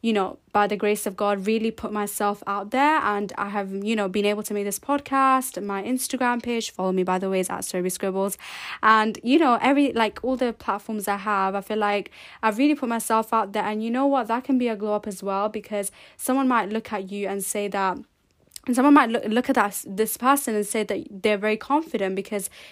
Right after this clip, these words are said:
they put themselves out there. So definitely, uh, I feel like this. And also, I remember that last year when I was going back to school from, uh, going from year nine to year ten, um, I think,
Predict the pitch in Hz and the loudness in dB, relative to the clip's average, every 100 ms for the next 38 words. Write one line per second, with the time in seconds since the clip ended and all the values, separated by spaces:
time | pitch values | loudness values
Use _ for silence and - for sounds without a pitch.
0 | - 214 - 220 220 208 220 214 - 294 | -4 -2 0 -2 -2 -2 -2 -2 2 2
1 | 233 190 185 196 - 220 208 208 - - | 2 2 2 2 0 2 2 0 -10 -6
2 | - 277 320 285 220 226 226 - 208 208 | 4 4 4 2 2 0 0 2 0 0
3 | 214 240 233 196 214 240 247 208 277 - | -2 -2 -2 0 0 0 0 2 2 4
4 | 262 240 254 285 254 233 214 185 208 208 | 4 6 4 4 4 2 0 0 0 0
5 | - 214 202 196 196 202 208 202 208 202 | -4 -4 -2 -2 -2 0 0 -2 -4 -4
6 | 196 - - - 202 196 - 196 196 196 | -4 -6 -10 -6 -4 -4 -4 -4 -2 -6
7 | - - - 208 196 202 208 214 214 214 | -14 -20 -2 2 2 0 -2 -2 -2 -2
8 | 208 202 202 208 214 - 202 - 208 196 | 0 2 2 2 0 -2 -2 -2 -4 0
9 | 247 320 - - - 214 214 214 - 247 | 2 2 -2 -20 -4 2 4 2 0 -4
10 | - 415 466 | -2 0 2